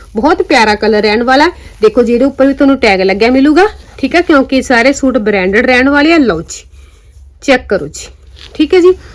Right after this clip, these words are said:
ਤੇ ਪ੍ਰਾਈਸ ਰਹਿਣੀ ਆ ਜੀ, ਸਟੱਫ ਦੇਖੋ, ਬਹੁਤ ਸੋਹਣਾ ਪ੍ਰਿੰਟ ਹੈ। ਸਟੱਫ ਦੇਖੋ, ਇਹਦੇ ਉੱਪਰ ਤੁਸੀਂ ਹੈਂਡ ਵਰਕ ਕਰਾਓ, ਥਰੈਡ ਵਰਕ ਕਰਾਓ, ਠੀਕ ਹੈ ਜੀ, ਜਿੱਦਾਂ ਦਾ ਮਰਜ਼ੀ ਵਰਕ ਕਰਵਾ ਸਕਦੇ ਹੋ। ਐਦਾਂ ਸਿੰਪਲ ਸੋਬਰ ਵੀ ਰੈਡੀ ਕਰ ਸਕਦੇ ਹੋ। ਤੇ ਪ੍ਰਾਈਸ ਰਹਿਣੀ ਆ ਜੀ ਸਿਰਫ ਇਹਦੀ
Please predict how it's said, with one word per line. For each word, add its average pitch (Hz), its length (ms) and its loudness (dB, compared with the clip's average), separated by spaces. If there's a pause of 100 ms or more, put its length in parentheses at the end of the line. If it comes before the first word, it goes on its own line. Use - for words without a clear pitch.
(460)
ਤੇ 302 100 2
ਪ੍ਰਾਈਸ 285 460 2
ਰਹਿਣੀ 311 340 4
ਆ 330 60 2
ਜੀ, 320 160 4
ਸਟੱਫ 233 380 -2
ਦੇਖੋ, 285 300 0
ਬਹੁਤ 254 340 0
ਸੋਹਣਾ 277 280 2
ਪ੍ਰਿੰਟ 202 400 -2
ਹੈ। 247 60 0
ਸਟੱਫ 220 380 -2
ਦੇਖੋ, 269 300 0
ਇਹਦੇ 240 120 2
ਉੱਪਰ 277 180 -2
ਤੁਸੀਂ 269 280 -2
ਹੈਂਡ 202 240 -2
ਵਰਕ 226 240 -4
ਕਰਾਓ, 247 340 -2
ਥਰੈਡ 196 380 -4
ਵਰਕ 240 260 -4
ਕਰਾਓ, 233 340 -2 (420)
ਠੀਕ 277 160 -2
ਹੈ 330 40 4
ਜੀ, 311 100 -2
ਜਿੱਦਾਂ 247 280 0
ਦਾ 247 100 -2
ਮਰਜ਼ੀ 220 360 0
ਵਰਕ 226 260 -4
ਕਰਵਾ 220 280 0
ਸਕਦੇ 254 320 -2
ਹੋ। 285 40 4
ਐਦਾਂ 214 400 -2
ਸਿੰਪਲ 311 540 -2
ਸੋਬਰ 208 420 -4
ਵੀ 269 160 0
ਰੈਡੀ 180 280 -6
ਕਰ 269 180 -6
ਸਕਦੇ 294 360 -2
ਹੋ। 453 140 2 (460)
ਤੇ 320 80 2
ਪ੍ਰਾਈਸ 294 500 2
ਰਹਿਣੀ 285 360 2
ਆ 302 60 2
ਜੀ 311 140 4
ਸਿਰਫ 277 400 -2
ਇਹਦੀ 254 220 2